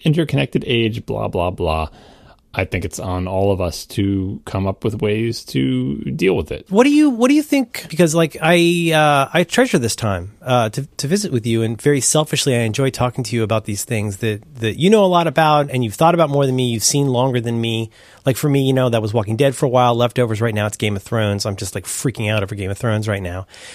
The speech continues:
Speaker 2: Um, so I, I like having that opportunity. I,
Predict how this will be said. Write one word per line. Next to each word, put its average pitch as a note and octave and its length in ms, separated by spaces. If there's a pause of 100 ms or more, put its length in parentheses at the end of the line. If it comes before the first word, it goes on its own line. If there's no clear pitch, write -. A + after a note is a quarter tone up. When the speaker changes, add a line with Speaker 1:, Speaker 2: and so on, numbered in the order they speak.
(180)
Speaker 2:
Um, A#2+ 280
so A#3+ 120
I, G3+ 140 (100)
I F3 60
like G#3+ 180
having B3 200
that F#3+ 100
opportunity. B2 580 (180)
I, D3 140